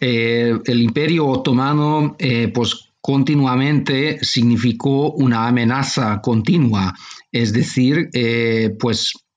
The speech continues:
mm, mm, claro, en, en,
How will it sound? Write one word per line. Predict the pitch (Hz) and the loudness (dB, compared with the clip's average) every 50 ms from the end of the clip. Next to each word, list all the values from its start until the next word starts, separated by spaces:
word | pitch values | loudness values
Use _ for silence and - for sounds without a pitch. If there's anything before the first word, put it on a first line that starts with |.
| _ | _
mm, | - 120 113 113 113 113 113 113 113 113 107 104 107 - - - - - - _ _ _ _ _ _ - | 0 2 2 4 4 4 4 4 2 2 0 -2 -6 -12 -20 -20 -20 -20 -20 _ _ _ _ _ _ -10
mm, | 123 107 113 117 117 117 110 113 110 | -6 -4 0 0 2 2 2 0 0
claro, | 110 - 131 131 131 131 120 110 98 98 95 - _ _ | -2 -2 -2 0 0 0 0 0 0 0 -2 -6 _ _
en, | - 117 113 113 113 110 - | -4 0 2 2 2 2 0
en, | - 120 113 110 110 110 101 | 0 2 4 4 4 2 0